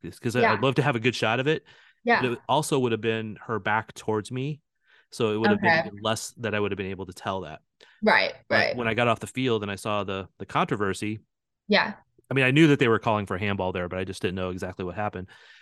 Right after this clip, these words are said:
Speaker 2: Right.
Speaker 1: Uh, I, I looked at the, the video and stills from it, and I'm like, "Yeah, that looks like it could have been, should have been."
Speaker 2: Yeah.
Speaker 1: So the, uh, the other reporter normally here,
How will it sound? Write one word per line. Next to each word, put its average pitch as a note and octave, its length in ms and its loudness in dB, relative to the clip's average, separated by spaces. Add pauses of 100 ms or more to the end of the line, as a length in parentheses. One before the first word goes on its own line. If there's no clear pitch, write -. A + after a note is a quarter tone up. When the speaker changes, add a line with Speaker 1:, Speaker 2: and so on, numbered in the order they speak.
Speaker 2:
Right. G3 260 2
Speaker 1:
Uh, F#2+ 180 -8 (440)
I, A#2 80 -2
I A2 360 0
looked G#2 500 -2
at - 140 -4
the, F#2+ 320 -2 (120)
the G#2 80 0
video G2 520 0
and F#2 280 -6 (100)
stills A2 380 2
from F#2 240 -2
it, F#2 60 -2
and F#2+ 80 -6
I'm F#2+ 80 -2
like, G2 180 -4
"Yeah, A2 240 2
that G#2 180 0
looks A2 200 -4
like G#2 200 -2
it - 160 -4 (380)
could A#2+ 200 0
have A#2 100 0
been, B2 280 2
should A2 240 0
have A#2 80 -2
been." C3 380 -2 (280)
Speaker 2:
Yeah. G3+ 300 4 (440)
Speaker 1:
So G#2+ 460 2 (840)
the, G#2+ 340 -4
uh, G2 160 -4 (600)
the A#2+ 160 0
other A2+ 320 2
reporter G#2 840 -2 (420)
normally G#2+ 380 0
here, G2+ 500 -2